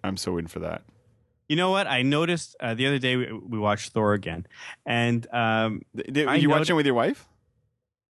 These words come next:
Speaker 2: Uh, yeah, she was watching with
Speaker 1: Did,
Speaker 2: us.
Speaker 1: did she, did she, she, was she drooling at one point?
Speaker 2: I can't confirm or deny that.
Speaker 1: I, I've
Speaker 2: Uh,
Speaker 1: had to,
Speaker 2: but,
Speaker 1: I've
Speaker 2: uh,
Speaker 1: had, I've had to hand my, my wife over a, a, a, a, you know, a little drool rag every once in a while and say, "Hey, honey,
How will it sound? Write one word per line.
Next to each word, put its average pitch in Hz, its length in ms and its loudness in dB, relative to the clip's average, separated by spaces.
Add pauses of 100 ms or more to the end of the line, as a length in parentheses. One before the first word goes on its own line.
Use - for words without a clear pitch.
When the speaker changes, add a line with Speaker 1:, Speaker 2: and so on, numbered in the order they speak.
(380)
Speaker 2:
Uh, 110 280 0 (140)
yeah, 107 320 -2
she - 140 -4
was 117 100 0
watching 104 280 0
with 98 100 -4
Speaker 1:
Did, 110 100 -4
Speaker 2:
us. - 40 -6
Speaker 1:
did 120 180 0
she, 110 420 2
did 101 100 -4
she, 104 240 -8
she, - 380 -6
was 113 120 0
she 156 140 0
drooling 139 340 2
at 151 80 0
one 151 140 2
point? 226 260 -2 (1300)
Speaker 2:
I 113 200 -2
can't 113 300 0
confirm 110 440 2
or 107 100 4
deny 104 340 2
that. 98 280 2 (100)
Speaker 1:
I, - 300 2
I've - 60 2
Speaker 2:
Uh, 120 120 4
Speaker 1:
had 120 120 2
to, 135 60 2
Speaker 2:
but, - 80 6
Speaker 1:
I've 127 200 4
Speaker 2:
uh, 123 100 4
Speaker 1:
had, - 120 0
I've 226 220 0
had 339 160 2
to 175 100 2
hand 170 200 0
my, 139 220 2
my 123 160 0
wife 139 280 0
over 117 420 2
a, 98 400 -2
a, 95 80 -2
a, 101 60 -4 (300)
a, 87 40 -4
you 107 100 -2
know, 92 100 0
a 95 40 -2
little 101 200 0
drool 110 300 0
rag 85 280 -2
every 85 120 -2
once 85 180 -8
in - 40 -4
a 82 40 -2
while 82 60 -6
and 82 60 -8
say, 90 100 -4
"Hey, 120 180 0
honey, 135 360 2